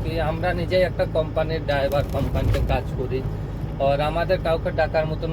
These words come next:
ক্ষমতা নেই। তো আমরা বলতে পারি যে এই কোম্পানিতে এরকম কাজ, আর কত ভাই মানে কমেন্ট করছে যে কমেন্টের উত্তর দিচ্ছ না, দিচ্ছ না ভাই।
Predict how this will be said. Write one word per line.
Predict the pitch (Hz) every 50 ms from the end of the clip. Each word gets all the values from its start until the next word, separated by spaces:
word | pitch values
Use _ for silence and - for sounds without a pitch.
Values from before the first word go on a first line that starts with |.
| 151
ক্ষমতা | - 147 139 143 143 147 151 147 143 139
নেই। | 143 143 151 151 - - - - - - - -
তো | 160 170 175
আমরা | 180 196 208 208 208 - 180
বলতে | 196 196 190 - 208 202 -
পারি | 196 190 196 190 175
যে | 196 190 185 185 185
এই | 180 - -
কোম্পানিতে | 185 170 160 151 175 170 165 165 180 170
এরকম | 160 165 156 170 170 165 143 160
কাজ, | 156 156 160 165 160
আর | 160 - 170
কত | 160 156 170 165 156
ভাই | 156 160 160 160
মানে | 160 160 165 165 -
কমেন্ট | 160 151 156 170 170 -
করছে | 165 165 147 156 170 -
যে | 165 - - 147
কমেন্টের | 139 143 156 156 160 156 151 143
উত্তর | 131 - - 156 135 -
দিচ্ছ | 135 131 - - 143 135
না, | 139 139 131
দিচ্ছ | 131 127 - - 135
না | 135 131 123
ভাই। | 131 131 135